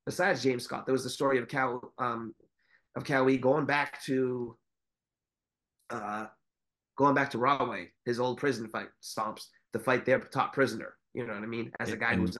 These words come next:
Speaker 2: Matthew Saab Muhammad was already out there too, and his story was already, like, you know,
Speaker 1: And he
Speaker 2: with
Speaker 1: didn't
Speaker 2: all due,
Speaker 1: like,
Speaker 2: with all
Speaker 1: he
Speaker 2: due
Speaker 1: didn't like
Speaker 2: respect to
Speaker 1: James
Speaker 2: James
Speaker 1: Scott.
Speaker 2: Scott,
Speaker 1: Yeah.
Speaker 2: you know, his sto-, like, Matthew Saab Muhammad's story was like, if you want a human interest story,
Speaker 1: Yeah,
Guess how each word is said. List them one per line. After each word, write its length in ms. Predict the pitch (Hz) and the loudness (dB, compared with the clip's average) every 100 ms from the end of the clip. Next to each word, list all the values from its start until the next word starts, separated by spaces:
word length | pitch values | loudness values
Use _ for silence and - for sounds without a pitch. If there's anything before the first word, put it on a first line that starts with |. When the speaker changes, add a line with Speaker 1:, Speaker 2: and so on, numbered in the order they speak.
| - | -12
Speaker 2:
Matthew 460 | 85 92 87 - 92 | -4 0 0 0 -4
Saab 300 | - 87 85 | 0 0 0
Muhammad 520 | 78 87 87 92 90 | -2 0 0 0 -2
was 180 | 85 80 | -4 0
already 300 | 87 87 82 | 0 2 2
out 200 | 87 82 | 0 0
there 180 | 90 85 | -2 -2
too, 360 | - 85 92 | -2 -2 -2
and 160 | 69 76 | -4 -8
his 380 | - 95 107 104 | -4 -2 0 -2
story 560 | - 98 98 104 104 | 0 2 4 4 2
was 220 | 107 80 85 | 0 -2 -2
already, 540 | 85 85 87 87 87 | 0 0 0 0 -2
like, 240 | 80 73 - _ _ _ _ _ - | -2 -6 -8 _ _ _ _ _ -2
you 120 | 92 | 0
know, 200 | 78 67 | 0 0
Speaker 1:
And 100 | 147 - | 0 2
he 60 | |
Speaker 2:
with 140 | - - | 4 8
Speaker 1:
didn't 20 | |
Speaker 2:
all 200 | - - | 10 10
due, 100 | 165 | 6
Speaker 1:
like, 40 | |
Speaker 2:
with 160 | 120 123 | 4 4
all 140 | 151 | 4
Speaker 1:
he 0 | |
Speaker 2:
due 160 | 165 156 | 6 6
Speaker 1:
didn't 120 | 180 | 6
like 100 | 175 | 6
Speaker 2:
respect 120 | 143 - | 4 2
to 80 | |
Speaker 1:
James 100 | - 120 | 0 2
Speaker 2:
James 200 | 104 - | 2 2
Speaker 1:
Scott. 60 | |
Speaker 2:
Scott, 280 | - 113 67 185 | 2 0 0 -4
Speaker 1:
Yeah. 80 | - _ _ _ | -6 _ _ _
Speaker 2:
you 100 | 104 | -2
know, 140 | 95 78 | 0 2
his 240 | 123 117 | 2 0
sto-, 260 | - 117 92 90 | -2 -6 -6 -2
like, 220 | 95 80 | 0 0
Matthew 400 | 90 110 104 85 | 0 0 0 -4
Saab 240 | - 104 | 0 0
Muhammad's 460 | 78 - 117 107 73 | 0 2 2 2 0
story 420 | - 87 78 71 | -4 -2 -2 -2
was 240 | 73 73 73 | -4 -4 -2
like, 260 | 73 71 | -2 -4
if 80 | 67 | -6
you 100 | 104 | -2
want 180 | 120 78 | -2 -2
a 40 | |
human 340 | 71 98 82 78 | -4 -4 -4 0
interest 380 | 117 143 69 - | 0 -2 -6 -8
story, 460 | - 67 60 - - _ _ _ _ _ _ _ _ _ _ _ _ _ | -8 -6 -8 -12 -18 _ _ _ _ _ _ _ _ _ _ _ _ _
Speaker 1:
Yeah, 100 | - | -12